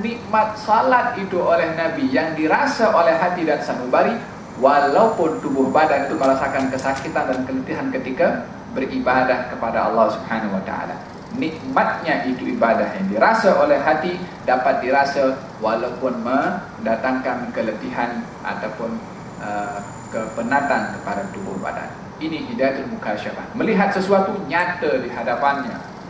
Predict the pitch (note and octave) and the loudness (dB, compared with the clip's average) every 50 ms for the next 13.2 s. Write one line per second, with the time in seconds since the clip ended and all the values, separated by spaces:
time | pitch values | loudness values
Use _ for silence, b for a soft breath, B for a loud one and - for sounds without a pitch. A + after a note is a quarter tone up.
0 | - - B B B B B B B - A#3+ - G3+ G#3 G#3+ G#3 G3 - F#3+ F#3 | -16 -16 B B B B B B B 0 2 4 6 6 6 6 4 4 4 4
1 | F3 E3 F3 F#3+ G3 G3+ G3+ G3+ - E3+ E3+ E3+ E3 D#3+ D#3 D3 C#3+ C#3 C3+ C#3 | 4 4 4 4 4 4 4 2 0 0 -2 -2 0 0 0 0 0 0 2 4
2 | D3+ E3 E3 E3 - D3 B2+ - - - - - - - - - - - - - | 4 6 6 6 6 6 4 4 2 -2 -6 -10 -12 -14 -14 -14 -14 -14 -14 -14
3 | - - - - - D3 D#3 E3+ F3 F3 F3+ A3+ A3 A3+ G#3 - F#3+ F#3+ F#3 G3+ | -14 -14 -14 -8 -2 2 4 6 6 6 4 2 2 2 2 2 2 0 2 4
4 | G#3 G#3 G3+ G3 G3+ F#3 F#3 - A3 A3 - F#3+ F#3+ F3+ F#3 F#3 F#3 F3+ F3+ F#3 | 4 4 6 4 4 4 4 2 0 2 4 4 4 6 6 6 6 4 4 4
5 | G3 G#3 G3+ G3 F#3 F3 F#3 F#3+ F#3 - A#3+ A#3+ A3+ G3 F#3 - - G3 - F#3+ | 4 4 4 4 4 2 2 0 0 0 0 4 4 4 4 4 4 4 4 4
6 | G3+ G3 F#3 F#3 F#3 F#3 - A3 G#3+ G#3 G3+ G3+ F#3 F3 E3+ G3 G#3 G3+ G3+ F#3 | 2 2 4 4 4 4 4 2 2 2 2 2 0 0 2 4 6 6 6 6
7 | D#3 F3 F#3+ F#3+ F3+ F3+ F3+ G3 G#3 G#3 G3+ F#3+ F#3 F3 F3+ F3+ F3+ F3+ A3 A3 | 6 6 6 6 4 4 4 4 4 4 4 2 2 2 2 0 0 -2 -2 0
8 | G#3 G3+ F#3 - G3+ F#3+ F#3+ G3 G3 F#3+ - F3 E3+ - - - B3 - - - | 2 2 2 2 0 2 4 4 4 6 6 4 4 2 2 0 0 0 0 -2
9 | - F#3+ F#3+ - - - - - - D#3+ - G#3+ G3+ G3 F#3+ - - - - - | -4 -6 -6 -6 -6 -6 -6 -6 -4 -4 -4 -4 -2 0 0 0 0 0 -4 -6
10 | - - - - - - - D3 D#3 D#3+ D#3+ D3+ C3+ B2+ B2+ D#3+ E3+ D#3 C#3+ - | -10 -14 -16 -16 -14 -10 -4 -4 -2 -2 -4 -4 -4 -2 0 2 2 4 2 2
11 | G#3 G3+ F3 D3 C#3+ - C#3 C3 C3 C3 - G3 F3+ F#3 F3+ F3+ F3+ F3+ - - | 0 0 0 -2 0 2 4 4 6 6 6 6 6 8 6 6 6 2 0 -2
12 | - - - - C#3+ D3 D3+ D3 C3 C3+ C3+ C3 - F#3+ F#3 E3+ D#3+ D#3 D3+ D3 | -8 -12 -6 0 0 2 4 4 4 6 6 4 6 4 2 2 2 2 4 6
13 | C#3 C#3 C3+ | 6 8 8